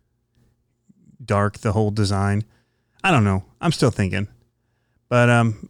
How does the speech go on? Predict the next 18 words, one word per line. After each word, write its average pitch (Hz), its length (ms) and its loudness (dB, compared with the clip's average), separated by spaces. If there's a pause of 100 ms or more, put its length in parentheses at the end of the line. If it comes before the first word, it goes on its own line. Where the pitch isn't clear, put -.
(120)
I 127 120 2
do 175 120 4
like 123 280 2
it 117 80 -2
a 107 60 0
lot, 107 360 2
and 113 180 0
that's 123 280 0
kind 123 200 2
of 110 120 0
one 170 260 4
way 151 100 4
to 139 80 4
make 123 220 2
your 131 80 0
cars 110 380 2
look 110 280 0
better. 165 360 0